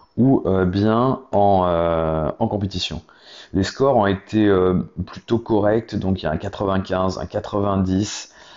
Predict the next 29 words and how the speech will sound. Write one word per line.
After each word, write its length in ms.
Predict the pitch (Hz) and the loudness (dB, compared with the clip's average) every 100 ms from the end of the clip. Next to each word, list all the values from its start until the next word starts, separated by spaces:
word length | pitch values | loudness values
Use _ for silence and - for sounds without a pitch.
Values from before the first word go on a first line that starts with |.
| - - - | -20 -20 -6
alors 160 | 87 | 0
il 40 | 90 | 0
y 20 | |
a 80 | 82 | 0
un 40 | |
plus 400 | - 127 120 - | -2 -2 -2 -2
onze 420 | 110 117 127 110 87 | 0 2 2 2 0
sur 400 | - - 87 87 | -4 -4 -4 -2
deux 100 | 107 | -4
fois 200 | 107 98 | -2 0
neuf 220 | 95 - | 0 -4
trous, 480 | - 107 117 123 - - _ _ | -4 2 2 2 -2 -20 _ _
c'est 160 | - 78 | -10 -4
soixante-treize, 600 | 92 87 90 - 98 82 | -2 0 -2 0 0 0
mais 100 | 80 | -4
je 80 | 85 | -4
compte 240 | 82 80 | -6 -4
pas 100 | 98 | 0
en 100 | 85 | 0
score, 460 | - 101 104 110 - | -2 0 2 0 -2
un 100 | 92 | -6
quatre-vingt-onze, 760 | - - 117 107 101 101 107 | -4 -4 0 0 2 2 0
un 60 | 95 | -2
quatre-vingt-dix-huit, 760 | - 107 107 107 101 98 104 - | -6 -8 -4 -2 0 0 -2 -4
un 100 | 95 | -4
quatre-vingt-treize 800 | 101 - 92 90 - 90 90 - 98 | -4 -6 -4 -4 -4 -4 -4 -4 -4
et 80 | |
un 80 | 98 | -4
quatre-vingt-huit. 720 | 92 78 - 80 55 - - | -4 -8 -8 -8 -8 -12 -20